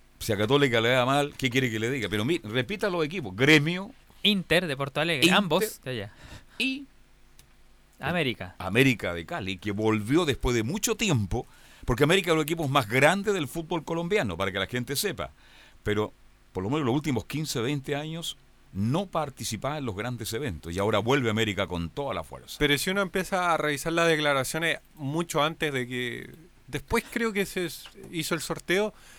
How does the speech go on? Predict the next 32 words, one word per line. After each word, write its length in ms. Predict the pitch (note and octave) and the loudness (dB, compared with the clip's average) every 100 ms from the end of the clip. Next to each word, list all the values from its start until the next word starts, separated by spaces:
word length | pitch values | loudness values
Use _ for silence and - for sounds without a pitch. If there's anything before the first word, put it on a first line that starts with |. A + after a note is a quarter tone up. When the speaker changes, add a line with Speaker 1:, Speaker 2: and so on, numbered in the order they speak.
| - - | -12 -6
Speaker 3:
escuchamos 460 | C3 D3 E3 E3 | -4 -2 0 2
al 100 | D3+ | 2
Tati 200 | E3+ E3+ | 2 2
Vukovic 720 | E3+ D3+ E3 C#3 C3+ F#3 - | 2 2 0 0 0 -6 -6
y 140 | F3 D3 | -8 -4
siempre 380 | - E3 - D#3+ | 0 -2 0 0
dijo 320 | F3+ - F3 | 0 0 0
que 220 | D#3 D3 | 0 0
la 140 | C3+ B2 | 0 -2
prioridad 460 | C3 B2+ C3 C#3+ | 0 0 2 0
no 140 | C#3 C#3 | 0 0
era 160 | F3 F3+ | 0 2
la 120 | F3 | 0
Copa 220 | F3 F3 | -2 -4
Libertadores, 540 | E3+ F3 F3 A3 G3 F2 | -4 -6 -6 -8 -8 -10
Speaker 1:
Sí. 100 | - | -6
Speaker 3:
ni 60 | B2 | -4
siquiera 360 | F2 C#3 D#3+ | -2 2 4
la 140 | D#3+ D#3+ | 6 4
Sudamericana, 640 | - D#3+ E3 E3 G#3 A#2 | 4 -2 -2 -4 -2 0
era 260 | B2 C3+ C3 | 2 2 0
completamente 640 | B2 A2+ B2+ B2+ C3+ C3+ | -4 -4 -2 0 -2 -4
el 60 | D3 | -6
campeonato 460 | - C#3+ D#3 D#3 E3+ | -4 -4 -4 -4 -4
nacional, 380 | E3+ - G3+ C#3+ | -6 -4 -6 -6
porque 300 | B2+ - C#3 | -8 -4 -4
ellos, 180 | C#3 C3+ - - - - | -4 -6 -16 -20 -18 -8
entre 200 | B2+ B2 | -4 -2
comillas, 280 | B2+ D3 C#3 | -2 0 0
les 120 | B2+ | -2
convenía 540 | - B2+ B2 C3+ C#3+ | -6 -6 -4 -2 -2
más 340 | C#3 C#3+ C3+ | 0 0 -2